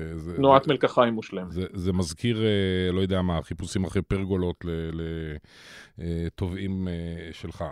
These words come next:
Speaker 1: אבל, אה, אז אם אנחנו מסכמים את הרבע שעה של השיחה שלנו, עם כל האי-ודאות, ההימור הסביר ביותר, אבל הממש לא בטוח, זה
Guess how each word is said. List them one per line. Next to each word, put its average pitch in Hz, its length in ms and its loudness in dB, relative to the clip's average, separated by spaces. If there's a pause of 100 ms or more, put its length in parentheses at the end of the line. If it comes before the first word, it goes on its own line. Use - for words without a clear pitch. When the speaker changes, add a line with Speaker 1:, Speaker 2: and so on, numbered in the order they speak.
Speaker 1:
אבל, 95 400 -4
אה, 101 200 -2 (180)
אז 98 280 -8 (160)
אם 131 100 -2
אנחנו 143 220 2
מסכמים 127 400 0
את 120 140 -2
הרבע 113 340 2
שעה 113 200 0
של 123 140 -4
השיחה 107 340 -4
שלנו, 127 500 -2 (800)
עם 107 120 0
כל 127 200 4
האי-ודאות, 127 720 6
ההימור 131 520 4
הסביר 123 920 6
ביותר, 135 520 6
אבל 113 180 4
הממש 110 380 0
לא 131 80 2
בטוח, 117 460 2
זה 113 480 2